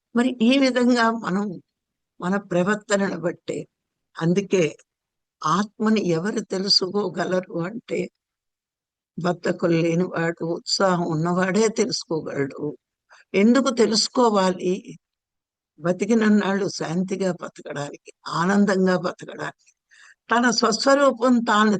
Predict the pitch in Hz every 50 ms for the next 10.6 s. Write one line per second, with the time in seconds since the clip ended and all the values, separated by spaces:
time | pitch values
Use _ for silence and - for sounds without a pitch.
0 | 190 - 226 220 240 220 - - 247 - - 262 254 240 240 240 226 214 208 202
1 | 208 208 202 202 208 208 226 226 202 175 156 _ _ _ _ _ _ _ _ _
2 | _ _ _ _ _ - 170 165 170 180 196 196 180 170 175 - - - 160 151
3 | - _ - 185 202 202 202 202 202 208 202 202 202 190 180 - 185 165 160 139
4 | - - - - - _ _ _ _ _ _ _ _ _ _ _ _ _ - 196
5 | 190 214 240 262 277 277 285 285 285 277 269 277 254 233 226 208 - 233 - 240
6 | 226 208 - 208 202 208 202 156 185 190 196 - - 226 233 233 233 220 208 214
7 | 226 220 196 165 - - _ - 151 - 175 - - - 180 185 185 165 - -
8 | _ _ _ _ _ _ _ _ _ _ _ _ _ _ _ _ _ _ _ _
9 | _ _ _ _ _ _ _ - - 175 180 185 - - 175 165 175 - - 214
10 | - 220 190 196 196 196 220 - - - 185